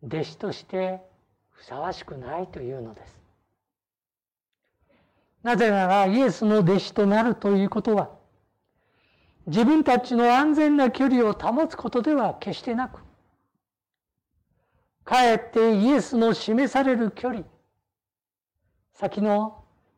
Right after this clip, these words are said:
良いサマリア人の例えで言うならば、サマリア人が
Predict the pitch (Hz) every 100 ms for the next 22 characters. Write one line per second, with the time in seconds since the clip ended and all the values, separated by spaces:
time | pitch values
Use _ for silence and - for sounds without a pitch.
0 | _ - 214 226 160 196 226 240 254 247
1 | 226 233 226 208 190 196 254 254 233 233
2 | 254 277 269 254 165 - _ _ _ _
3 | _ _ _ _ _ _ _ - 208 247
4 | 254 247 247 240 233 226 226 226